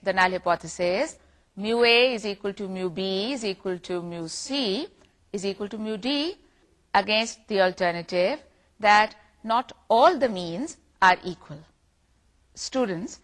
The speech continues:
in the next lecture, we will be discussing this problem in detail and we will perform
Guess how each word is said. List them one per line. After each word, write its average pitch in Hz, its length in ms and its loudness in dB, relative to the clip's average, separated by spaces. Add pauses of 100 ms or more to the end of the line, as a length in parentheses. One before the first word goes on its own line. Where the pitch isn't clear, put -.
(240)
in 226 100 0
the 220 80 2
next 208 300 4
lecture, 202 380 2 (280)
we 208 120 0
will 208 160 0
be 202 160 -4
discussing 202 540 4
this 190 160 -8
problem 180 560 4
in 175 320 -8 (120)
detail 175 380 0 (400)
and 208 200 8
we 202 100 -2
will 196 120 -2
perform 190 580 4